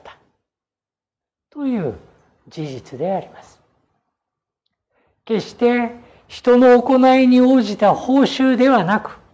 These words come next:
神の憐れみ、憐れみに基づく恵みとして、すべての人々に備えられた憐れみであり、それは愛なのです。この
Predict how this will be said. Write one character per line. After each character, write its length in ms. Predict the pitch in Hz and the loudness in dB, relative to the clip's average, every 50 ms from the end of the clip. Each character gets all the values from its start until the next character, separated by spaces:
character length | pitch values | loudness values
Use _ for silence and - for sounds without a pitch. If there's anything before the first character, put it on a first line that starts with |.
| _ _ _ _ _ _ _ _ _ _ _ _ _ _ _ _ | _ _ _ _ _ _ _ _ _ _ _ _ _ _ _ _
神 340 | - - 277 311 311 294 262 | -2 0 2 2 4 4 4
の 140 | 233 233 233 | 4 6 6
憐 360 | 233 233 226 226 262 302 302 277 | 6 6 6 4 4 2 2 0
れ 100 | 294 294 | 0 0
み、 400 | 285 285 277 277 269 269 269 - | 0 -2 -2 0 -2 -2 -4 -6
憐 340 | - - 185 208 247 294 294 | -6 -2 0 2 2 4 2
れ 120 | 285 285 277 | 2 0 0
み 120 | 277 269 | 0 0
に 140 | 269 269 269 | 2 2 2
基 20 | |
づ 420 | 254 247 247 254 247 233 208 226 - | 2 0 0 0 -2 -2 -2 -4 -8
く 200 | - - - _ _ _ _ _ _ _ - 180 | -10 -14 -20 _ _ _ _ _ _ _ -10 -4
恵 160 | 175 196 247 240 311 311 | -2 0 2 2 2 2
み 160 | 302 302 294 294 | 2 0 -4 -4
と 160 | - 269 233 | -4 -4 -4
し 160 | - - - | -4 -8 -14
て、 140 | - _ _ _ _ _ _ _ _ _ _ _ _ _ _ _ _ _ _ _ | -20 _ _ _ _ _ _ _ _ _ _ _ _ _ _ _ _ _ _ _
す 200 | - - 240 220 | -8 -4 -2 0
べ 140 | 208 190 | 0 0
て 140 | - 202 190 | 0 0 0
の 180 | 185 196 190 160 | 0 0 0 -2
人 240 | - - 254 247 233 | -2 -2 -2 -2 0
々 220 | 214 - - 208 | -2 -2 -2 -2
に 160 | 196 202 202 | 0 -2 -4
備 440 | - - - 185 190 220 233 240 247 | -4 -8 -10 -6 -4 -2 -2 -2 -2
え 20 | |
ら 160 | 240 240 233 226 | -2 -2 -2 -2
れ 100 | 214 208 | -4 -4
た 580 | - 208 202 202 202 202 202 196 208 233 269 | -2 0 2 4 4 4 4 4 4 4 2
憐 40 | 277 | 2
れ 100 | 277 277 | 0 0
み 120 | 277 277 | -2 0
で 160 | 262 262 240 226 | 0 0 0 0
あ 80 | 196 | -2
り、 60 | - - - - _ _ _ _ _ _ _ _ _ _ _ _ _ _ _ _ _ | -4 -8 -18 -20 _ _ _ _ _ _ _ _ _ _ _ _ _ _ _ _ _
そ 140 | - - | -20 -18
れ 120 | 110 120 123 | -14 -14 -12
は 320 | 127 143 165 196 190 - _ _ _ _ _ _ _ _ _ _ _ _ | -12 -12 -14 -14 -16 -18 _ _ _ _ _ _ _ _ _ _ _ _
愛 240 | - 131 139 175 214 | -18 -14 -12 -10 -8
な 220 | 226 208 180 135 | -8 -8 -8 -10
の 120 | 98 - - | -12 -16 -20
で 120 | - - | -20 -20
す。 160 | _ _ _ _ _ _ _ _ _ _ _ _ _ _ _ _ _ _ _ _ _ _ _ _ _ _ _ _ _ _ _ _ _ _ _ _ _ _ _ _ _ _ _ _ _ _ _ _ _ _ _ _ _ | _ _ _ _ _ _ _ _ _ _ _ _ _ _ _ _ _ _ _ _ _ _ _ _ _ _ _ _ _ _ _ _ _ _ _ _ _ _ _ _ _ _ _ _ _ _ _ _ _ _ _ _ _
こ 160 | _ - 247 262 | _ -10 -8 -6
の 280 | 302 311 294 - - | -4 -4 -6 -8 -12